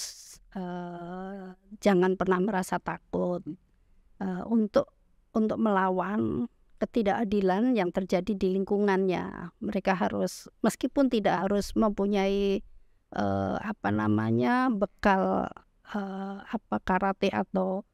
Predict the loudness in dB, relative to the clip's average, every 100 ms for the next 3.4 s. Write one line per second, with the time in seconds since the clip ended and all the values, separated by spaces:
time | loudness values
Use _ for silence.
0 | _ _ _ -6 -6 -2 0 2 2 2
1 | 0 0 -2 -2 -4 -2 0 2 2 0
2 | 0 2 2 2 2 2 0 2 2 2
3 | 0 -2 -4 -8